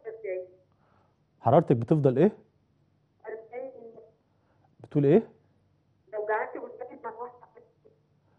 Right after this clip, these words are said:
Speaker 1: دقايق، حرارتي بتوصل أربعين.
Speaker 2: أنا مش سامعك كويس. حرارتك
Speaker 1: لو أنا
Speaker 2: بتوصل لإيه؟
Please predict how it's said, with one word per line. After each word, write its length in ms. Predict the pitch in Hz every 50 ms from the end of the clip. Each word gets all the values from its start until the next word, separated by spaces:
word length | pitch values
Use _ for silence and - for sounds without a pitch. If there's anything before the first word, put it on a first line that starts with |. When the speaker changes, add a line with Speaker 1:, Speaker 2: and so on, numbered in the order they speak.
| _ -
Speaker 1:
دقايق، 360 | 214 - - - - - -
حرارتي 380 | - - 220 226 233 254 262 - - - _ _
بتوصل 260 | _ 247 247 - 277 233
أربعين. 180 | 220 - - - - _ _ - - _ _ _ _ _ _ _ _ _ _ _ _ _ _ -
Speaker 2:
أنا 120 | 120 117
مش 140 | 110 107 -
سامعك 260 | 127 120 120 107 -
كويس. 460 | - 107 98 90 - - _ _ _ _ _ _ _ _ _ _ _ _ _ _ _ _ _ _ _ _ _ _ _ _ _ _ _ _ _ _ _
حرارتك 300 | - 123 143 160 - 160
Speaker 1:
لو 60 | 127
أنا 80 | 123 -
Speaker 2:
بتوصل 400 | - 175 180 - - 135 120 120
لإيه؟ 300 | 120 139 170 214 220